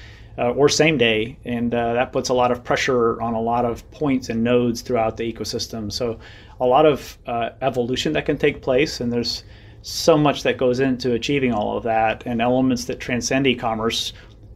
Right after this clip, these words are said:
as a subject or practice, but are keys to the expansion. So things like open skies agreements that don't exist everywhere for allowing for the freer and more efficient movement would be one element that could start to affect the type of change, uh,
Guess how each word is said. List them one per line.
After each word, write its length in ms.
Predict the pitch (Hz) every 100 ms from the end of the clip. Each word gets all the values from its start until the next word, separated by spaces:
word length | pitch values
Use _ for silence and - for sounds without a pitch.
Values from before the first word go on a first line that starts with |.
| -
as 220 | - 127 156
a 80 |
subject 400 | - 131 123 131
or 40 | 120
practice, 560 | 127 120 - 123 113
but 160 | - 123
are 120 | 113
keys 340 | 104 139 127 -
to 80 |
the 100 | 113
expansion. 720 | 110 - - 123 117 107 107
So 420 | 113 - 123 113 110
things 300 | 135 131 127
like 260 | 117 -
open 220 | 127 120
skies 380 | 110 - 131 135
agreements 580 | 131 135 131 131 120 - - - - - -
that 140 | 123
don't 180 | 127 123
exist 340 | 120 120 -
everywhere 600 | 123 117 107 120 113 110
for 280 | - 123 120
allowing 480 | 117 113 120 120 120
for 160 | 127
the 80 | 117
freer 460 | 107 135 127 127 123
and 100 | 117
more 220 | 113 110
efficient 480 | 107 120 - 110 123
movement 420 | 120 120 120 120 - - - - -
would 100 | 127
be 80 |
one 180 | 135 123
element 460 | 123 127 139 147 -
that 100 | 127
could 120 | 127
start 240 | 147 123
to 60 | 127
affect 280 | - 117 -
the 80 | 107
type 260 | - 127
of 120 | 131
change, 600 | 127 139 131 135 127 - -
uh, 420 | 120 117 113 110